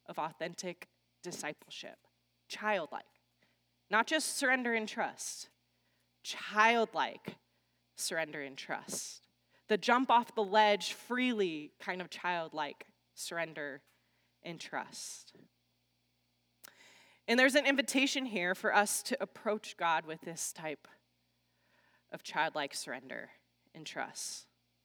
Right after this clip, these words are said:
What would that look like for you this morning? What do you need to trust God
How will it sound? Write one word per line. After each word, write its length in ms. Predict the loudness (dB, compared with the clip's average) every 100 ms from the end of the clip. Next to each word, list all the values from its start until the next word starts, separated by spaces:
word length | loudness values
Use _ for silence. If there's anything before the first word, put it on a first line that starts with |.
| _ _ _ _ _ _ _ _ 2
What 200 | 4 4
would 140 | 4
that 180 | 4 4
look 180 | -2 -4
like 160 | -6
for 140 | -6 -10
you 180 | -6 -4
this 240 | -6 -8
morning? 340 | -12 -16 -18 -20 _ _ _ _ _ _ _ _ _ _ _ _ _ _ _ _ _ _ _ _ _ _ _ -20 _ _ 0
What 180 | 2 2
do 80 | 2
you 160 | 2
need 180 | 2 4
to 120 | 2
trust 480 | 0 2 4 4 2
God 520 | 4 6 8 6 4